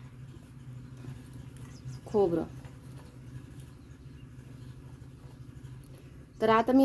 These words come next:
हे ना एकदम बारीक वाटून आणते हे चिकन. तर हे बघा, मी अशा प्रकारे वाटून आणलंय बारीक, एकदम चिकन केलंय हे पहा. तर चला आता आपण फोडणी देऊ.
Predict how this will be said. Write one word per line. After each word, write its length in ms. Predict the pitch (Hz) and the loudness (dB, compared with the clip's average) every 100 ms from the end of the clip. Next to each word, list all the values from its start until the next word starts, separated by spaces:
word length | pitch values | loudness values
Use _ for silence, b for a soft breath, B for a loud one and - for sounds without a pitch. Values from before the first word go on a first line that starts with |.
| 269 | 12
हे 160 | 247 254 | 10 10
ना 100 | 247 | 8
एकदम 460 | 247 226 269 269 | 6 8 10 12
बारीक 380 | 254 240 247 254 | 12 10 8 6
वाटून 260 | 240 247 233 | 6 6 4
आणते 260 | 226 233 | 2 4
हे 120 | 269 220 | 4 4
चिकन. 520 | - - - 214 - - - - - - - - - - - - - - - - - - 127 - - - - - - - - - - - - - - - - - - - - - - - - | 0 -6 2 2 2 -6 -16 -18 -18 -16 -16 -16 -16 -14 -12 -10 -10 -10 -12 -14 -16 -12 -10 -10 -12 -12 -14 -14 -14 -14 -14 -16 -16 -14 -12 -12 -12 -14 -12 -12 -12 -14 -14 -14 -14 -4 6
तर 120 | 233 | 10
हे 120 | 233 | 10
बघा, 220 | 240 254 | 10 10
मी 100 | 240 | 8
अशा 240 | 226 247 254 | 8 6 6
प्रकारे 400 | 226 214 214 214 | 4 4 6 6
वाटून 300 | 214 208 220 | 6 6 6
आणलंय 320 | 226 254 226 | 8 8 8
बारीक, 340 | 196 196 220 | 8 6 6
एकदम 300 | 233 220 262 262 | 2 8 10 10
चिकन 400 | 247 - 233 233 | 6 4 6 6
केलंय 280 | 233 233 | 6 6
हे 80 | 202 | 4
पहा. 160 | 180 202 - - - - - - | 2 -4 -10 -14 -16 -16 -10 4
तर 160 | 415 320 - | 6 8 10
चला 160 | 262 | 10
आता 180 | 240 240 | 10 8
आपण 220 | 233 247 247 | 10 10 12
फोडणी 300 | 262 196 196 | 12 12 10
देऊ. 200 | 196 | 10